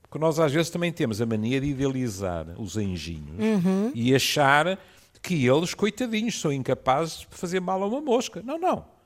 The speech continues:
Speaker 1: Uma das razões porque é importante fazer, não é uma coisa obsessiva, como de vez em quando se ouve, e com que eu não concordo, com todo o respeito,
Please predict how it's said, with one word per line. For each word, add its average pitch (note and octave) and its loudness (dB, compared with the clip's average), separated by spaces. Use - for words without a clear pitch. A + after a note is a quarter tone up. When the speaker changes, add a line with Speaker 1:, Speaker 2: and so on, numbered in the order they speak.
Speaker 1:
Uma C4 6
das G3+ 8
razões E2+ 0
porque D3 -12
é B2 0
importante G#2 -4
fazer, E2 -6
não D#2+ -4
é B2 -2
uma F2 -4
coisa G2 -4
obsessiva, F2 -8
como E2 -16
de D2 -20
vez D#2 -10
em D2 -10
quando C2 -18
se - -16
ouve, B1+ -14
e D#2+ -20
com C2+ -18
que - -18
eu D#2 -12
não C#2 -16
concordo, C2 -18
com - -20
todo B1+ -20
o - -20
respeito, - -20